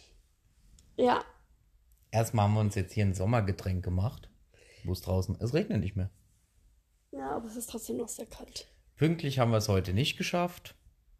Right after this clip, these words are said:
Speaker 1: Ja, eigentlich hatten wir es vor,
Speaker 2: weil wir
Speaker 1: gestern
Speaker 2: gestern
Speaker 1: aufzunehmen.
Speaker 2: so viel zu tun hatten.
Speaker 1: Ich hab schon auf Instagram gepostet, falls du es nicht gesehen hast.
Speaker 2: Nein.
Speaker 1: Ja.
Speaker 2: Toll.
Speaker 1: <laughs>
Speaker 2: Haben wir wieder nicht abgesprochen. Ich wollte sagen, wie stressig es war gestern.
Speaker 1: Ja,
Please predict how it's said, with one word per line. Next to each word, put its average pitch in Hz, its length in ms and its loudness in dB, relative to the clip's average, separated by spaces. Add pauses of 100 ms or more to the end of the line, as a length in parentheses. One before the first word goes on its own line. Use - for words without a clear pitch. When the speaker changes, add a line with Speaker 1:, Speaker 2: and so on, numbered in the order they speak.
Speaker 1:
Ja, 240 160 0
eigentlich - 260 2
hatten 233 240 -2
wir 220 80 2
es 214 120 -8
vor, 110 300 -2
Speaker 2:
weil 95 140 6
wir 95 80 2
Speaker 1:
gestern 95 160 2
Speaker 2:
gestern 104 280 4
Speaker 1:
aufzunehmen. 95 60 4
Speaker 2:
so 101 200 2
viel 101 160 0
zu 95 140 -4
tun 131 400 -2
hatten. 143 500 -6 (520)
Speaker 1:
Ich 226 160 -4
hab 220 80 0
schon 220 120 0
auf 214 140 0
Instagram 220 480 -2
gepostet, 220 460 -6
falls 214 140 -8
du - 40 -20
es - 80 -20
nicht 214 140 -6
gesehen 240 360 -8
hast. 320 220 -8 (220)
Speaker 2:
Nein. 98 340 0 (540)
Speaker 1:
Ja. - 240 0 (380)
Speaker 2:
Toll. 101 280 0 (280)
Speaker 1:
<laughs> - 320 2
Speaker 2:
Haben 107 120 2
wir 98 140 0
wieder 101 200 0
nicht 101 220 -2
abgesprochen. 101 680 -8 (1000)
Ich - 140 -18
wollte 104 220 0
sagen, 104 180 2
wie 104 80 2
stressig 117 480 -2
es 98 200 -4
war 101 300 -6
gestern. 110 480 -10
Speaker 1:
Ja, 240 260 4